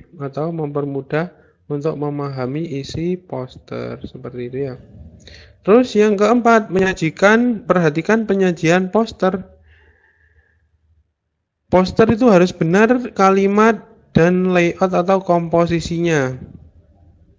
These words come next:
Seumpama poster kalian seperti ini ya. Is-, seperti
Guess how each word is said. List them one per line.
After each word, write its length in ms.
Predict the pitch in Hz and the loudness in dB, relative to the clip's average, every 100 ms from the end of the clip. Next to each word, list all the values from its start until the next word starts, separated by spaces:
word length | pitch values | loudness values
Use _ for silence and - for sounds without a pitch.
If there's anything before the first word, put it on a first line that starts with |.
| _ _ _ _ _ _ _ - - _ | _ _ _ _ _ _ _ -20 -20 _
Seumpama 560 | 139 139 147 147 170 170 | -4 -2 -2 -2 0 -2
poster 400 | 151 160 160 156 | -2 -4 -4 -4
kalian 400 | 160 160 160 170 | -4 -4 -4 -4
seperti 320 | 170 160 160 160 | -6 -8 -6 -4
ini 240 | 160 139 | -2 -2
ya. 160 | 127 127 - _ _ _ _ _ _ _ _ 466 _ _ _ _ 494 494 494 _ 480 480 480 453 427 453 _ _ _ _ _ _ _ _ _ _ _ - | -4 -8 -16 _ _ _ _ _ _ _ _ _ _ _ _ _ _ _ _ _ _ _ _ -20 _ _ _ _ _ _ _ _ _ _ _ _ _ -16
Is-, 400 | 147 - - - - - - _ _ _ 679 _ _ _ _ _ _ _ _ - _ _ - - 113 _ - - - - - - - | -16 -16 -20 -20 -20 -20 -20 _ _ _ _ _ _ _ _ _ _ _ _ -20 _ _ -20 -20 -20 _ -20 -20 -20 -20 -20 -20 -20
seperti 240 | - 131 | -12 -6